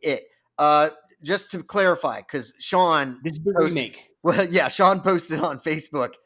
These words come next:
Speaker 1: and he goes, or we're talking about the, uh, the new one, not the Tim Curry one, right? And I'm like,
Speaker 2: <laughs>
Speaker 1: "Yes." <laughs> So, all right, what do you got, man?
Speaker 2: I got It.
Speaker 1: Oh, really?
Speaker 2: Yeah.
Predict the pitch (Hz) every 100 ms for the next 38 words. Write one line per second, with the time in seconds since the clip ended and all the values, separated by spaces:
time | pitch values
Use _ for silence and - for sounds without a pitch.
0 | _ - - 165 151 147 139 139 _ _
1 | - 151 151 170 175 196 196 170 170 165
2 | 165 160 143 135 117 107 _ _ _ 131
3 | 147 190 190 143 139 165 165 143 170 135
4 | 170 156 131 110 110 123 131 120 117 110
5 | - 113 104 95 - - _ - 233 220
6 | - - 233 - _ _ - _ - -
7 | _ - _ _ - _ _ - 185 -
8 | - 175 147 139 - _ - 165 160 135
9 | 151 165 147 113 101 95 95 _ _ _
10 | _ - 175 170 131 131 _ _ _ _
11 | _ _ _ - 233 302 214 160 254 302
12 | 156 98 _ _ _ _ _ _ 117 117